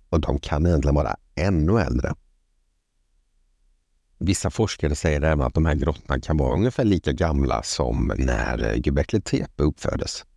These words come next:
Paralleller kan då dras att det fanns civilisationer som byggde Göbekli Tepe, drevs på flykt, byggde underjordiska städer och gick under jord. Kanske för att skydda sig från en apokalyps eller dylikt.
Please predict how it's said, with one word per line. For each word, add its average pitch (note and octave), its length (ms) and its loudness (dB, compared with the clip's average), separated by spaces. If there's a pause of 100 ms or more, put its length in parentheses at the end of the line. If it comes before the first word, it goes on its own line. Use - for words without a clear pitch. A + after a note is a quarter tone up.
Paralleller E2+ 560 2
kan G#2 180 -2
då E2+ 120 2
dras D#2+ 400 -2
att D2 100 -2
det D#2 80 -2
fanns D#2+ 300 -2
civilisationer G2+ 800 2
som B1+ 220 -2
byggde C2+ 260 0
Göbekli D#2+ 420 0
Tepe, E2 560 0 (440)
drevs F2 460 2
på F2 120 -2
flykt, - 640 -2
byggde D2 560 0
underjordiska E2 840 2
städer C2 760 0 (200)
och E2+ 120 2
gick D#2+ 320 2
under E2 180 4
jord. A#2 420 0 (280)
Kanske G2+ 380 -2
för D#2 140 -2
att D2 140 0
skydda D2 360 0
sig C#2+ 180 -2
från C#2 280 0
en A1+ 120 0
apokalyps - 840 -4 (100)
eller A#1 300 0
dylikt. C#2 840 0